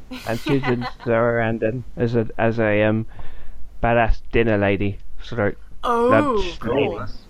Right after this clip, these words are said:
Speaker 3: pretty good.
Speaker 1: Day in the States,
Speaker 2: <laughs>
Speaker 1: yeah.
Speaker 2: Yeah, this is, this is definitely gonna be a film to keep an eye on. So, uh,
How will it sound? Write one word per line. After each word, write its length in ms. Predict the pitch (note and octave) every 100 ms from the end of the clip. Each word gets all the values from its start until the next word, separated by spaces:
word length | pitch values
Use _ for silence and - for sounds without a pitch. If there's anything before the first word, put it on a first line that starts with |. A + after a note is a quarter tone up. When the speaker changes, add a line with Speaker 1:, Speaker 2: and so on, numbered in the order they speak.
| -
Speaker 3:
pretty 200 | C#3 G#2+
good. 260 | F#2+ G#2+ G2
Speaker 1:
Day 200 | G#2+ G#2+
in 100 | G#2+
the 60 | G#2
States, 400 | - - G#2+ G#2 - -
Speaker 2:
<laughs> 180 | - -
Speaker 1:
yeah. 340 | A2 G#2 - - - - - - - - - - - - - - - - _ _ _ -
Speaker 2:
Yeah, 160 | G#3+
this 180 | G#3+ C#4
is, 200 | D4 C4+
this 160 | C#4+ C#4+
is 100 | C4+
definitely 380 | C#4+ C#4 C#4+ C4+
gonna 200 | C4+ B3+
be 100 | B3
a 80 | A#3
film 220 | A#3+ A3
to 40 |
keep 180 | A3 A#3
an 100 | G#3+
eye 240 | G3+ F#3+ F#3
on. 160 | F3
So, 280 | - G#3 G3
uh, 320 | F#3+ F#3 F#3